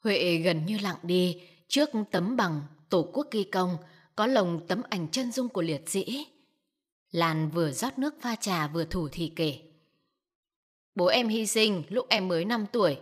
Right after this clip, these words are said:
Em lớn lên chỉ biết mặt bố qua tấm di ảnh này. Đây là tấm ảnh duy nhất của bố, mẹ em còn giữ được.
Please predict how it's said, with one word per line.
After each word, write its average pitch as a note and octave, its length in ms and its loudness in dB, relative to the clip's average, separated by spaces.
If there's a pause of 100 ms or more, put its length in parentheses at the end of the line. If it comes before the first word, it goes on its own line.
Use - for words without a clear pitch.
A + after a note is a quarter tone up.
(520)
Em A#3+ 160 2
lớn G#3+ 200 2
lên C4+ 220 2
chỉ G3+ 140 0
biết C4 240 -2
mặt A#3 260 0
bố F#3 160 0
qua C#4 140 -4
tấm A3 260 -2
di C4+ 140 -2
ảnh E3+ 300 -2
này. E3 340 -4 (600)
Đây F3+ 120 6
là E3 140 2
tấm D#3+ 160 0
ảnh G3+ 200 -2
duy F3 200 -2
nhất A3+ 200 -2 (440)
của F#3 180 4
bố, E3+ 400 0 (360)
mẹ G#3 100 0
em F#3 200 -2
còn D#3 220 -2
giữ F3 180 -4
được. A#3 260 0